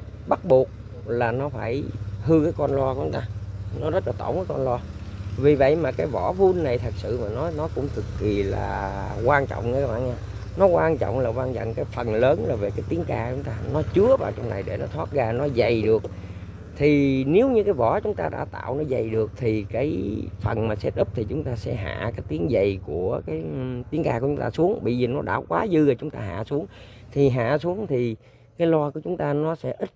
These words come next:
tổn hơn. Tại vì khi mà chúng ta nâng bass lên cái loa chúng ta nó rất là tổn. Cho nên là chúng ta nếu đã, đã đủ tiếng dày, chúng ta chỉ để cần vừa thôi. Chứ chúng ta không cần phải, ờ, mà, mà set up làm sao cho nó hút cái ngưỡng của cái loa. Tại vì khi mà nó đã mỏng rồi đó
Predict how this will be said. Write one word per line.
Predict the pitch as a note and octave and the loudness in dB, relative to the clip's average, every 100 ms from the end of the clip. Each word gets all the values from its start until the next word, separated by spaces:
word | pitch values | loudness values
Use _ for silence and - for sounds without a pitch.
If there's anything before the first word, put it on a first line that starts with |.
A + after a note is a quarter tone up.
| - | -10
tổn | - C3+ G3+ | -4 0 2
hơn. | D3 B2+ - | 0 0 -4
Tại | A2 | -2
vì | C3+ | 0
khi | A#2+ D3+ | 0 -4
mà | C3 A#2+ | -4 -6
chúng | D3+ | -6
ta | C#3 | -2
nâng | D3 D3 C#3 | 2 2 2
bass | D3 - | 0 -4
lên | C#3 C3 | -6 -4
cái | C#3 | -2
loa | C3 B2+ | -2 -4
chúng | C#3 | -6
ta | B2 | -8
nó | |
rất | C3+ - | -8 -8
là | G2+ | -8
tổn. | - F#2+ D#3+ G#3 | -4 -2 -2 -4
Cho | B2 | -4
nên | A#2+ | -2
là | A2 G2 - - - _ | -2 -4 -8 -20 -20 _
chúng | D3+ D#3 | -2 2
ta | C#3 | 2
nếu | C3+ D#3 | 4 2
đã, | F3 G#2+ G#2 | 2 2 0
đã | D3 | -2
đủ | - G#2 D3 | -2 -2 0
tiếng | F#3+ E3+ | 0 2
dày, | G#2 G2+ | 0 0
chúng | B2+ C#3+ | -4 -6
ta | A#2 - | -8 -8
chỉ | |
để | B2 G2+ | -4 -2
cần | - G#2+ G2+ | -2 -4 -4
vừa | G#2 G#2+ G#2+ | 0 0 0
thôi. | A#2+ - | -2 -6
Chứ | D#3 | -6
chúng | D#3 | -4
ta | C#3 A#2+ | -6 -6
không | - C3+ | -6 -6
cần | - G#2 G2+ | -6 -6 -6
phải, | F2 F#2+ A2 C#3+ - _ - _ - | -8 -6 -4 -6 -8 _ -20 _ -8
ờ, | G#2+ G#2 G#2+ | -4 -2 -2
mà, | G#2 G2+ | -2 -2
mà | G2+ G2 | -2 -2
set | G2 F3 - | 2 2 4
up | - | 2
làm | G#2+ A2 | 2 0
sao | A#2 | -2
cho | A#2+ A#2+ | -2 -2
nó | D3 | 2
hút | E3 A#3 | 2 2
cái | A#3+ | 2
ngưỡng | F3+ G2+ C3+ | 2 2 2
của | F#3+ | 0
cái | D#3 D3 | 2 2
loa. | B2+ A#2 _ _ _ - _ | 2 0 _ _ _ -20 _
Tại | A#2 D3 | 2 4
vì | C#3 | 4
khi | D3 G3 | 4 4
mà | D#3 | 4
nó | C3+ E3+ | 4 2
đã | A#2+ | 2
mỏng | E3+ B2+ - A#3 | 2 0 4 4
rồi | A#3+ | 6
đó | C3 | 4